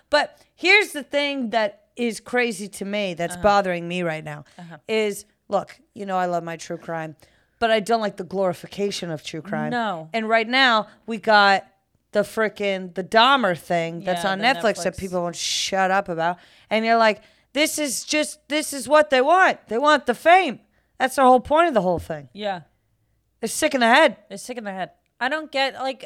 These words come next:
Speaker 2: uh, put Evan Peters in something else. He's a likable dude. People are
Speaker 1: Yeah.
Speaker 2: gonna watch.
Speaker 1: People are gonna
Speaker 2: It's
Speaker 1: watch.
Speaker 2: not as though people aren't gonna watch if Evan Peters is in a different thing.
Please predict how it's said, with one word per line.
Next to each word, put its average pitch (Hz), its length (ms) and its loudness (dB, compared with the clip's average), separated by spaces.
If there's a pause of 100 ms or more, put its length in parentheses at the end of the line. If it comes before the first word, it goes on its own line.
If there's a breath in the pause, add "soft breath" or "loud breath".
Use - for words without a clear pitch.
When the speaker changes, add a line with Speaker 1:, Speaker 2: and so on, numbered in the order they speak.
Speaker 2:
uh, 247 100 -8 (460)
put 370 220 -4
Evan 381 240 -4
Peters 370 340 -10
in 349 120 -16
something 370 300 -14 (120)
else. - 320 -20
He's 359 160 -18
a 440 60 -10
likable 349 300 -10
dude. 302 260 -10 (720)
People 453 200 -8
are 466 60 -2
Speaker 1:
Yeah. 320 60 -2
Speaker 2:
gonna 349 140 -6
watch. 294 380 -2 (260)
Speaker 1:
People 302 200 -8
are 277 40 -6
gonna 247 160 -8
Speaker 2:
It's 208 100 -6
Speaker 1:
watch. 494 100 -4
Speaker 2:
not 466 60 -8
as 403 60 -10
though 440 100 -6
people 339 260 -10
aren't 311 120 -6
gonna 262 160 -8
watch 302 480 -6
if - 160 -12
Evan 277 240 -8
Peters 269 320 -14
is 226 100 -16
in 247 120 -12
a 240 80 -10
different 226 300 -12
thing. 440 140 -8